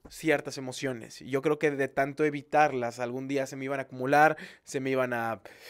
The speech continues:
hacer una puta explosión y, eh, Eureka pasó, que fue lo que pasó el fin de semana, fue el fin de semana pasado. Eh, para los que siguen este canal,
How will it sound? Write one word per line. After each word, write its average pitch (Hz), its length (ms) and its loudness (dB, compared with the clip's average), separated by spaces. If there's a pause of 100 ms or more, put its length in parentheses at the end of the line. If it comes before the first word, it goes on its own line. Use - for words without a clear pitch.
(320)
hacer 151 260 0
una 147 220 -2
puta 147 220 -4
explosión 190 600 0
y, 214 100 -2 (140)
eh, 147 200 -4 (180)
Eureka 147 480 0
pasó, 165 380 -2 (100)
que 131 80 -6
fue 156 120 0
lo 160 60 2
que 156 100 -2
pasó 139 280 -4
el 139 80 -4
fin 143 140 -8
de 135 60 -6
semana, 160 340 0
fue 135 160 -4
el 131 40 -8
fin 139 120 -12
de 131 60 -12
semana 131 240 -6
pasado. 139 400 -4 (800)
Eh, 123 380 0
para 131 140 2
los 131 140 -2
que 135 60 -10
siguen 151 200 -6
este 143 140 -8
canal, 156 600 2